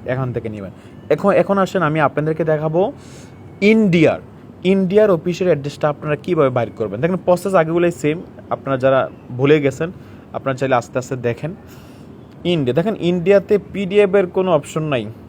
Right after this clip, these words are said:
ওকে, এখানে দেখেন স্টকিসে গেছে, স্টকিস দেখেন এতটুকুই কিন্তু ইন্ডিয়ার মধ্যে এখানে আছে। এখন ইন্ডিয়া যদি কোনো ব্যক্তি মেম্বারশিপ নেয়, তাকে আগে জিজ্ঞেস করবেন কোন স্টেটে আছে,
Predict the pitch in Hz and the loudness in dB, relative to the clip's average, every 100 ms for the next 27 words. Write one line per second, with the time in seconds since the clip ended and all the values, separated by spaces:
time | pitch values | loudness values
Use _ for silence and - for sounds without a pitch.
0 | - - - - - - - - - - | -20 -20 -20 -20 -20 -20 -18 -16 -14 -14
1 | - 147 208 254 - - - - - 165 | -6 -2 -2 -2 -8 -20 -20 -4 0 2
2 | 208 208 208 - - - 214 196 190 180 | 2 2 2 -2 -12 0 4 4 2 -2
3 | 175 143 117 165 190 156 117 139 120 95 | -2 -2 -4 -4 -8 -10 -4 -4 -4 -10
4 | - - - - - - 127 117 - - | -14 -16 -20 -20 -20 -8 -8 -4 -4 2
5 | 165 165 214 - 202 202 196 180 139 139 | 2 2 2 0 0 0 0 0 0 0
6 | 135 127 131 127 120 175 254 - 120 120 | 0 0 0 -2 -6 -6 -6 -6 -8 -6
7 | 120 95 - - - - - 175 180 135 | -6 -6 -6 -6 -8 -12 0 0 2 -2
8 | - - - - - - 170 170 185 185 | -2 -4 -4 -4 -6 0 0 2 2 2
9 | 190 180 156 147 151 - 175 131 123 127 | 0 0 0 0 0 0 0 2 0 -2
10 | - 127 123 117 127 104 151 160 165 160 | -2 -6 -6 -6 -8 -2 0 2 2 2
11 | 135 131 139 - 123 117 120 - - - | -2 -4 -4 -4 -2 -4 -6 -14 -20 -20
12 | - 180 202 214 - - - 147 123 117 | -6 0 0 0 -4 -8 0 0 2 -2
13 | 92 - | -4 -10